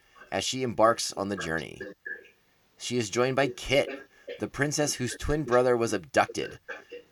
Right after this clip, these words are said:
She is destined to be a leader and ultimately the queen. Kellyman plays Jade, a servant who is Kis-, Kit's best friend and moral compass.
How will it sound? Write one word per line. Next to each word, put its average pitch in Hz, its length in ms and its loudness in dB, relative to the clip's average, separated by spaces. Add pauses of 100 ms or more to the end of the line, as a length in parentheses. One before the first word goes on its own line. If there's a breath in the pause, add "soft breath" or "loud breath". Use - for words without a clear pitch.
(160)
She - 200 -4
is 101 120 0
destined 131 340 2
to 123 60 2
be 117 140 4
a 110 60 4
leader 131 320 4
and 107 160 2
ultimately 101 360 0
the 110 100 -4
queen. 110 480 -4 (880)
Kellyman 190 400 2
plays 139 300 0
Jade, 90 460 0 (280)
a 104 100 -4
servant 156 500 0
who 101 180 -10
is 107 120 -2
Kis-, 120 320 -4 (220)
Kit's 180 240 2
best 131 240 0
friend 117 220 2
and 95 100 0
moral 98 280 2
compass. - 480 -4